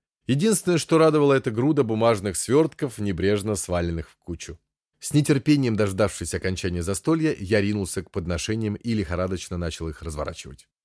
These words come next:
И вновь разочарование. Самыми богатыми подарками оказались хлопчатобумажные индийские носки и медные запонки.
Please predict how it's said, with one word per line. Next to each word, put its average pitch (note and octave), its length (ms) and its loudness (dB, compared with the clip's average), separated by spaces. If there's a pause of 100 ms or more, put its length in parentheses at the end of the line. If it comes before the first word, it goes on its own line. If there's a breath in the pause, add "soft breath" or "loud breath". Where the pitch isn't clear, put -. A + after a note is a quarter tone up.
И B2+ 120 2
вновь C#3 340 2
разочарование. G2 640 0
Самыми C3+ 460 2
богатыми G#2+ 500 2
подарками B2 640 0
оказались G#2+ 520 -2
хлопчатобумажные F#2 1000 -4
индийские F2+ 460 -6
носки F#2 400 -4
и G#2+ 200 -4
медные F2 480 -4
запонки. D2+ 580 -10